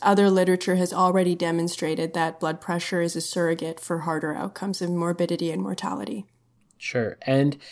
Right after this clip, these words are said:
Speaker 2: so you said their primary outcome is measured with home blood pressure monitoring. Was that the blood pressure that was used for enrollment in the study,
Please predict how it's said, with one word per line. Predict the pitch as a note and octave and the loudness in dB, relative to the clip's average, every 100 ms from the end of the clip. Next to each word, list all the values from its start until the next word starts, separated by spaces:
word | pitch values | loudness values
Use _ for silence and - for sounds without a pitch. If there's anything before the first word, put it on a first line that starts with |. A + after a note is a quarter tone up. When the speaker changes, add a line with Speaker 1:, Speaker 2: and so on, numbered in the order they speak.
| - - _ _ - | -20 -20 _ _ -6
Speaker 2:
so | - A#3 | 2 4
you | G3+ | 6
said | - A#3 | 6 8
their | A3+ | 6
primary | - F3 F3+ F3 C#3 | 6 4 6 6 6
outcome | C#3+ C#3+ C#3 | 6 6 4
is | B2+ C3+ | 6 6
measured | B2+ B2 A2+ | 4 4 2
with | A#2 - - | 0 -4 -14
home | - - C#3 C#3 C3 | -4 4 6 6 6
blood | B2+ B2 | 6 6
pressure | C3+ A2+ B2+ A2+ A2 G2 - _ _ - | 2 2 4 4 2 0 -6 _ _ -4
monitoring. | A2+ G#2 G#2+ G#2+ G2 F#2+ G2 A#2 - - _ _ _ _ _ - | 0 2 2 0 0 -2 -2 -4 -6 -20 _ _ _ _ _ -2
Was | C#3 D3+ C#3+ - - | 6 6 4 -4 -4
that | B2 D#3+ G#3+ | 4 6 6
the | - | 6
blood | D3+ D3+ D3 | 6 6 6
pressure | E3+ E3+ | 2 4
that | C#3+ C3+ | 4 6
was | C#3 B2 - | 4 2 4
used | C3 C3 C3+ - | 4 4 2 -4
for | - - C3 B2 A#2 - | -4 4 6 6 6 2
enrollment | B2+ A#2+ A2 A2 B2 D3+ D3+ | 4 4 6 4 6 4 2
in | D#3 | 2
the | D#3 | 2
study, | - D3+ E3+ | 4 4 4